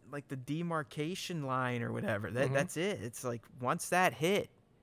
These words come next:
Speaker 2: Bing.
Speaker 1: it's over.
Speaker 2: Yeah, 'cause it wasn't like, I don't know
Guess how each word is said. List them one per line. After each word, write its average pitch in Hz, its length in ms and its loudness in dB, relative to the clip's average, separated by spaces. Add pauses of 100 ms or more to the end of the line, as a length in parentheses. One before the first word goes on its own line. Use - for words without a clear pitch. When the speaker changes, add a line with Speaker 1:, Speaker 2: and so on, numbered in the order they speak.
(600)
Speaker 2:
Bing. 156 180 10
Speaker 1:
it's 135 120 6
over. 131 480 6
Speaker 2:
Yeah, 139 300 10 (100)
'cause 160 180 8
it 165 80 8
wasn't 208 360 10
like, 156 240 10 (640)
I 165 100 12
don't 220 180 12
know 170 400 10